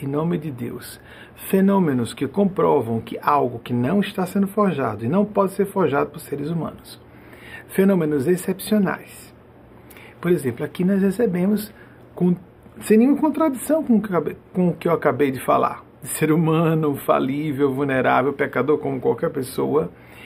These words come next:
mas com limitações, claro, tentando acertar, acertar o máximo possível, errar o mínimo que eu posso,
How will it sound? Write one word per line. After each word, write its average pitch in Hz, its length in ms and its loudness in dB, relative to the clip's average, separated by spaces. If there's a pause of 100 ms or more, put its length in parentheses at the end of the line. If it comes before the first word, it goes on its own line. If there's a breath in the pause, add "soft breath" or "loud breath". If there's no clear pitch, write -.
(520 loud breath)
mas 170 640 0 (260)
com 160 120 2
limitações, 139 580 -4
claro, 151 240 -2
tentando 165 300 -6
acertar, 131 760 -6 (400)
acertar 135 420 -6
o 127 40 -4
máximo 127 380 -6
possível, 127 640 -4
errar 135 320 -2
o 131 300 -4 (220)
mínimo 160 440 2
que - 120 -14
eu 135 60 -10
posso, - 600 -4